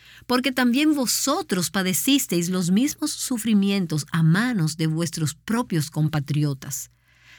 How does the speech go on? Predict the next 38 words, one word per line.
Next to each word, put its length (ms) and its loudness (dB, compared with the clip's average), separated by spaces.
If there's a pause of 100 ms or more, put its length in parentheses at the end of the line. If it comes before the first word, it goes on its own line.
(240)
tal 240 4
como 340 4
ellos 260 2
padecieron 680 2
a 80 2
manos 360 2
de 80 0
los 160 -2
judíos, 580 0
los 160 -2
cuales 280 0
mataron 540 0
tanto 280 0
al 80 0
Señor 280 0
Jesús 540 -2 (100)
como 260 0
a 40 0
los 160 -2
profetas, 760 -4 (440)
y 80 0
a 80 4
nosotros 480 2
nos 180 2
expulsaron, 840 0 (280)
y 160 6
no 260 6
agradan 560 4
a 100 2
Dios, 540 -2 (300)
sino 240 6
que 100 0
son 160 4
contrarios 960 2 (100)
a 120 2
todos 540 0
los 200 0
hombres, 540 -2